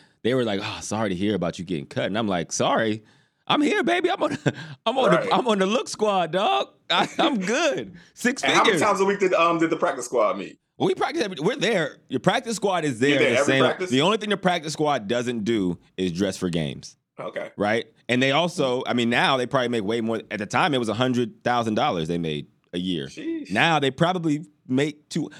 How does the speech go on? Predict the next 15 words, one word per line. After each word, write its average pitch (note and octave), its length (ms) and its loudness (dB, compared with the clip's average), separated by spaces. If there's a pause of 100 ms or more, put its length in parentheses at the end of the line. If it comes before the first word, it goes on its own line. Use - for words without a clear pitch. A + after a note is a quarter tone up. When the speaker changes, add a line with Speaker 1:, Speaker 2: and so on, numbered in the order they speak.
(100)
Speaker 1:
There, D#3+ 140 2
you E3+ 180 -2
can A#3 140 -4
get F#3+ 160 -2
paid E3 340 0
regular C3 480 -2
salary A2 680 -2 (260)
and A2+ 140 -2
be B2 80 2
on A#2 80 -2
the G#2+ 60 -4
practice B2 360 -2
squad G2 240 -2
just G#2+ 160 -2
because G#2 580 -4